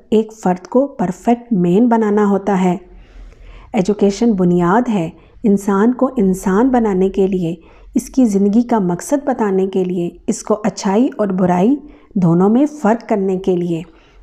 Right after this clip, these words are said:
एजुकेशन ही फ़र्द को सलाहियत देती है कि वो माशरे में अपनी ज़िंदगी किस तरह से गुजारे,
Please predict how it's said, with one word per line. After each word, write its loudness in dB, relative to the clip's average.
एजुकेशन 2
ही 0
फ़र्द -4
को 0
सलाहियत 2
देती 2
है 2
कि 4
वो 2
माशरे 0
में 4
अपनी 0
ज़िंदगी 0
किस -2
तरह 0
से 0
गुजारे, -2